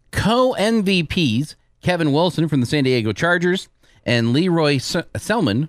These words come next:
from the Tampa Bay Buccaneers. And U S Figure Skating Championship is won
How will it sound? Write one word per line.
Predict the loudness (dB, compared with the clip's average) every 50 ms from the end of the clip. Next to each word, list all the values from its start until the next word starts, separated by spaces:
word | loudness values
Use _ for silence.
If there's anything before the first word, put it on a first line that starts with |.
| _ _
from | -4 -2 0 2 2 2 2
the | 0 0
Tampa | -2 -2 -2 -2 0
Bay | 0 0
Buccaneers. | 0 0 -2 -2 0 0 0 0 0 -2 -6 -10 -18 -20 -20 _ _ _ _ _ _ _ _ _ _ _ _ _ _ _ _ _ _ _ -20 _ _ _ _ _ _ _ _ _ _ _ _ -2
And | 0 2 2
U | 4 4 4 2
S | 2 0 -2 -2
Figure | -2 -2 0 2 0 0
Skating | 0 0 0 0 2 2 2 0
Championship | 0 0 -2 0 0 0 -2 0 0 -2 -2 0
is | -2 -2 0
won | 0 2 2 2 2 2 2 2 0 0 -2